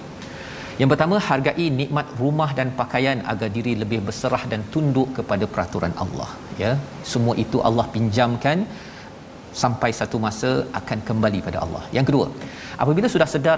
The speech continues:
akan nikmat yang dikurniakan, elak daripada kufur dengan tidak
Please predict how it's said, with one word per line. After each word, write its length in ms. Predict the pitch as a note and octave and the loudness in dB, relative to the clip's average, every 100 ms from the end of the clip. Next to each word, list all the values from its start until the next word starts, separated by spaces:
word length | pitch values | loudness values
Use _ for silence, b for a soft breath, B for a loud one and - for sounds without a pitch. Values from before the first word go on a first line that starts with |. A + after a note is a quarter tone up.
| A#2+ | 2
akan 160 | C#3 A#2+ | -2 -2
nikmat 220 | B2+ C#3 C3 | -2 -2 -2
yang 100 | B2 | -2
dikurniakan, 460 | A#2+ C3+ C3+ D#3 D3+ C3 | -2 0 0 -2 0 2
elak 240 | C3+ C#3+ - A#2+ | 2 2 0 -2
daripada 300 | A#2 C3 A#2 - | -2 -2 -2 -2
kufur 360 | E3 - C3 E2+ E2+ | -2 2 2 2 -2
dengan 180 | A2+ A2+ | -2 -2
tidak 200 | A#2+ G#2+ | 0 0